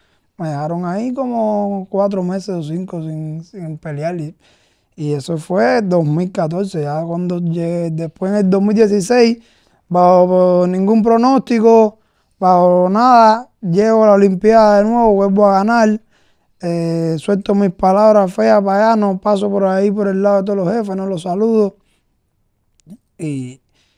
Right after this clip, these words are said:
y pues en Cuba, lo-, los deportistas se sacrifican y, y buscan un resultado mundial o olímpico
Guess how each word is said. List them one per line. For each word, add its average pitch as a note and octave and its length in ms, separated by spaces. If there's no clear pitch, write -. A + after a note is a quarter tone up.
y F#3 100
pues D#3+ 220
en D3+ 120
Cuba, G#3+ 640
lo-, E3 480
los D#3+ 280
deportistas F3 920
se D#3+ 120
sacrifican D#3+ 680
y, C#3+ 320
y C#3 60
buscan F3 300
un F#3 100
resultado F3 500
mundial E3+ 420
o F3 60
olímpico F3 520